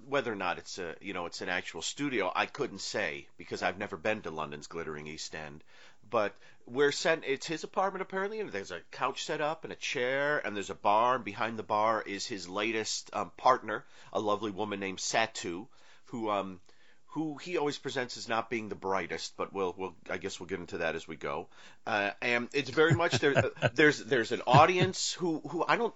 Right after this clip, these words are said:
Speaker 1: think we see, but we hear, and it's based on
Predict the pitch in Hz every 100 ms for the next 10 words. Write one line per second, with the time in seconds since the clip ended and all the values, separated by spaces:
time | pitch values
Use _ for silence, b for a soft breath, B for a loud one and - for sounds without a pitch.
0 | - 220 - 165 - - 185 143 117 113
1 | 101 151 156 190 277 - b b b -
2 | 127 131 131 120 b b 147 107 95 135
3 | 175 - - - 123 127 131 131 135